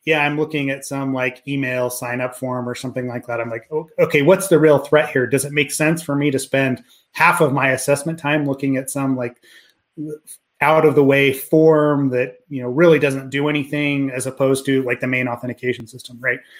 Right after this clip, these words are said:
And so that, that, that's kind of where threat modeling bubbles up. And I think people are starting to recognize that more, but then I'm, I'm, like, I'm not sure on, like, this whole formal methodology for doing threat modeling, right?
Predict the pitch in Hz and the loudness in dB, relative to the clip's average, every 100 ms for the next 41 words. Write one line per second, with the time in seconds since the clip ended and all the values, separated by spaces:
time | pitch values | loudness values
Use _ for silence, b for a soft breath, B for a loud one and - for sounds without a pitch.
0 | B 151 139 190 202 202 196 233 226 277 | B -2 4 6 6 4 6 4 2 4
1 | 247 175 147 - 175 151 147 147 135 110 | 4 6 2 2 0 2 0 0 -2 0
2 | 156 139 131 143 - - 139 139 - - | 0 2 0 0 0 -4 -4 -4 -10 0
3 | 240 269 - 294 277 247 233 165 180 185 | 2 2 0 -4 2 2 2 2 2 2
4 | 156 151 165 170 170 175 170 175 170 165 | 2 0 0 -4 -2 -2 -2 -4 -2 -2
5 | 196 226 - 226 B B - 170 208 196 | 0 -2 -8 -18 B B 0 6 6 6
6 | 175 - 175 - 175 151 147 _ _ _ | 2 -8 -14 -8 -4 -4 -4 _ _ _
7 | _ _ 143 135 _ _ _ 151 170 208 | _ _ -14 -14 _ _ _ -4 0 0
8 | 202 - 190 170 156 147 135 135 143 - | 0 2 6 6 4 2 -2 -2 -4 -4
9 | - 175 156 - - 170 170 151 143 139 | 0 2 2 0 -2 0 2 2 0 -4
10 | - 135 139 160 170 175 175 _ _ _ | -2 0 2 2 2 -2 -2 _ _ _
11 | _ _ _ _ _ _ - - - 143 | _ _ _ _ _ _ -20 -10 -2 -2
12 | 147 139 135 131 156 147 120 110 113 135 | 0 -2 -4 -2 0 0 -4 -14 -14 -16
13 | 123 123 127 160 | -14 -8 -8 -8